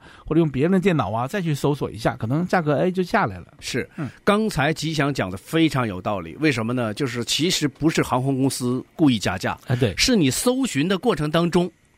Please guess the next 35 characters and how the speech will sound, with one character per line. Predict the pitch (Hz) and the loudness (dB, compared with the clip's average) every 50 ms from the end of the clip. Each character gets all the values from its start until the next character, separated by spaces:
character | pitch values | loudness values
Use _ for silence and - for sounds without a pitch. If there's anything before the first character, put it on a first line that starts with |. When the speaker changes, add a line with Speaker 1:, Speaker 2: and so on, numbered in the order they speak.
| _ _ | _ _
Speaker 2:
在 | - 214 196 | 0 0 0
Google | - - 220 269 240 185 135 | 2 0 0 2 2 2 2
上 | - 151 139 | 2 0 -2
打 | - 98 82 107 | -2 -4 -4 -4
嘛。 | 110 107 101 - | -4 -4 0 2
Speaker 1:
啊， | 170 147 | 2 2
是。 | - - - - | 2 0 -4 0
Speaker 2:
比 | - 160 165 | 2 4 4
方 | 190 196 196 | 4 4 4
说 | 202 196 | 4 2
我 | 190 196 | 2 0
打 | - 160 131 127 135 139 139 143 | 0 0 0 0 0 0 -2 -2
这 | 147 160 | -2 0
个 | 160 151 | 0 2
辽 | 139 147 156 170 | 4 4 2 2
宁 | 170 170 156 | 2 0 0
沈 | - 131 113 | 0 0 0
阳， | 107 110 131 - - _ _ _ _ | 0 -2 -2 -4 -8 _ _ _ _
哇， | - 165 170 165 160 | 0 2 4 4 4
你 | 156 151 151 147 - - _ _ | 4 2 0 0 -2 -8 _ _
今 | - 247 262 262 | 0 4 4 4
天 | 185 185 175 | 4 4 2
查， | 165 - 135 120 127 | 0 -4 -4 -2 0
明 | 147 180 208 208 | 0 2 2 2
天 | 190 175 | 2 2
查， | 160 160 147 | 2 0 -2
后 | - - 208 185 | 0 -2 0 2
天 | 202 185 | 2 4
还 | 170 170 165 156 | 4 4 4 4
查， | 160 | 4
Speaker 1:
后 | 160 | 4
天 | 180 175 | 4 2
还 | 143 | 2
在 | |
查。 | - 143 127 131 147 | -2 -4 -4 -4 -6